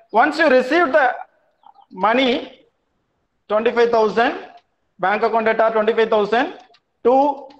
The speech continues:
share first and final call. First and final call, twenty-five thousand. I hope you clear with this now. So we have,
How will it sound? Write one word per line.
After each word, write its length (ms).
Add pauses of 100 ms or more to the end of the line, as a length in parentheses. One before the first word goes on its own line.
share 600 (420)
first 340
and 240
final 360
call. 520 (300)
First 260
and 160
final 360
call, 500 (2500)
twenty-five 420
thousand. 460 (2000)
I 80
hope 240
you 80
clear 260
with 140
this 220
now. 480 (280)
So 300
we 160
have, 360